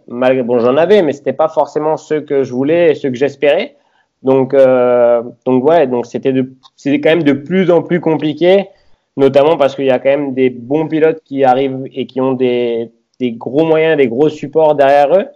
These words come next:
et qui sont bons, mais ils ont peut-être pas la, tu vois, ils sont peut-être pas très, très bons, mais c'est, par contre, c'est des personnes que je respecte parce qu'ils travaillent énormément pour, euh,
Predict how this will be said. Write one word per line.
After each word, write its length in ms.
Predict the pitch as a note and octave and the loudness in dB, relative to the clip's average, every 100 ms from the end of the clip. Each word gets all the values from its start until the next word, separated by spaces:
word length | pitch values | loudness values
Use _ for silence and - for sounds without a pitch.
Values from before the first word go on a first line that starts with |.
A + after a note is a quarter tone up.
| _ _ | _ _
et 80 | C3 | -12
qui 140 | C3 C#3 | -8 -6
sont 280 | D3+ C#3 | -2 0
bons, 440 | C3+ C3+ B3 C4+ - _ _ _ - | 0 2 2 2 -4 _ _ _ -8
mais 160 | C3+ | -4
ils 160 | C3 C3+ | -2 -2
ont 100 | C3 | -2
peut-être 220 | C#3+ C3+ | -4 0
pas 160 | D#3+ D#3+ | 0 2
la, 160 | C#3+ | 2
tu 120 | C3+ B2 - _ _ _ _ _ - | 0 -8 -18 _ _ _ _ _ 0
vois, 100 | D#3+ | 0
ils 60 | |
sont 140 | D3 C3+ | 0 -4
peut-être 180 | D3 C#3 | -6 -2
pas 140 | D#3+ | -4
très, 240 | - F#3+ | 0 -2
très 180 | F#3+ F3+ | 0 0
bons, 220 | F3 C4 - _ _ _ | 0 -2 -4 _ _ _
mais 100 | B2+ | -8
c'est, 140 | A#2+ - | -6 -2
par 120 | B2 | -2
contre, 160 | F3 D#3+ | 0 -2
c'est 120 | B2+ | -4
des 100 | B2 | -4
personnes 380 | B2 A#2 D3 C3+ | -4 -4 -4 -4
que 100 | C3 | -4
je 80 | |
respecte 400 | A#2+ C3+ C#3 F3+ | 0 0 0 -2
parce 160 | - A2+ | -2 -8
qu'ils 120 | B2+ | -10
travaillent 280 | - B2 B2+ | -6 -2 0
énormément 560 | B2+ B2+ C#3 D3 D#3 C#3+ | 0 0 0 0 0 -2
pour, 320 | C3+ B2+ B2 | -2 2 2
euh, 140 | B2 | 0